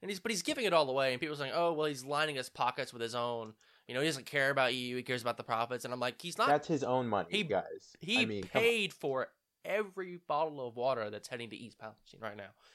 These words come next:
Speaker 1: And he's not
Speaker 2: Yep.
Speaker 1: making a single dime off of them. You know, it
Speaker 2: He's
Speaker 1: may
Speaker 2: doing
Speaker 1: be
Speaker 2: more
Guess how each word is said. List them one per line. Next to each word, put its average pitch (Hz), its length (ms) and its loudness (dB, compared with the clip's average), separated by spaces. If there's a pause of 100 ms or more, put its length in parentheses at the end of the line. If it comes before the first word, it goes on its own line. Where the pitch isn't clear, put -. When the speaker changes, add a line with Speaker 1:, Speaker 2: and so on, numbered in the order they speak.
(100)
Speaker 1:
And 143 80 -8
he's 170 120 -4
not 233 140 2
Speaker 2:
Yep. - 40 -8
Speaker 1:
making 202 300 -4
a 135 60 -6
single 196 360 -6
dime 160 300 -4
off - 200 -10
of - 120 -14
them. - 100 -20 (640)
You 131 80 -8
know, 131 120 -2
it 156 100 0
Speaker 2:
He's - 40 4
Speaker 1:
may 220 120 6
Speaker 2:
doing 160 260 6
Speaker 1:
be 147 60 2
Speaker 2:
more 160 100 4